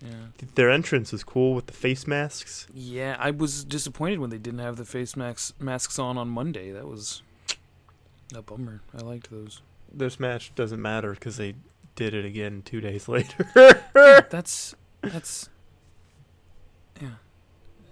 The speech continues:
Speaker 1: It was,
Speaker 2: <laughs>
Speaker 1: it was, it was pretty, it was pretty good. I mean, we've been watching it for three
Speaker 2: Um,
Speaker 1: months, two months now, since it's, like,
Speaker 2: <laughs>
Speaker 1: July. We've been watching these six guys go at it, so it's just like,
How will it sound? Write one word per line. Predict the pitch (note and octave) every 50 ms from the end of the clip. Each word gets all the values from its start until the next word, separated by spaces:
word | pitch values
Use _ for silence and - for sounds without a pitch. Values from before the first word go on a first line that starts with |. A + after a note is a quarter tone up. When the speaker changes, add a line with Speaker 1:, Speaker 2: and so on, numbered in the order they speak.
| D3+ C3 - - - - - - - - -
Speaker 1:
It | G#3 E3 E3
was, | D#3+ - - - - - G3+ G3 G3 - - - - - - - - -
Speaker 2:
<laughs> | _ - - - - - - - - - - -
Speaker 1:
it | D#3+ F3+ F3+
was, | F#3 F#3+ F3 D#3 - - - - -
it | G3+ G#3+
was | G#3+ G#3+ G3+
pretty, | - - A3+ A3+ A3+ G#3+ G#3 G3+ G3 - -
it | G3+ G3+
was | G3 G#3+ -
pretty | - - A#3 A3+ G#3+ G#3
good. | F#3 G#3 G#3+ G#3+ G3 E3+ D#3 -
I | E3 E3+
mean, | E3+ F3 F3 F3 E3
we've | D#3+ E3+ E3+ -
been | A3 G3+ F#3 E3+
watching | F3+ F3 F3+ - - - F#3 F3+
it | F3 F3 E3
for | - - F3 F3 F3 F3 F3 E3+ E3+ F3 F3 - - - - - - - - - - - - _ _ - _ - - - - - - - - - _ - - - - - - -
three | - - E3+ F#3+ F#3+
Speaker 2:
Um, | F#3 F3
Speaker 1:
months, | F3 F#3 G3 - -
two | - F3+
months | F3 F3 F3 F#3 F#3+ -
now, | G3 F#3+ G3 G3 G3
since | F#3 - E3 C#3 C3+
it's, | B2+ D3
like, | D3 C#3+ C3+
Speaker 2:
<laughs> |
Speaker 1:
July. | G3+ G3 C#3+ C3 B2 B2 C3 C#3 D#3 E3+
We've | E3 D#3 D#3 C#3+
been | D3 D3 C#3
watching | C3+ C#3 D3+ D#3+ - - E3 D3+ C#3 B2 - -
these | C#3+ C#3 D3 D3+ C#3+
six | - - D#3 D3 C3+ -
guys | - C#3+ C3+ C#3 D3 D#3 D3+ D3+
go | C#3+ C3+ B2 B2
at | A#2 A#2 C3 C#3+
it, | D#3+ E3 D#3 - -
so | - - C3 C3
it's | B2+ - -
just | - - C#3 C3 - -
like, | C#3 C3+ C3+ C3 - - -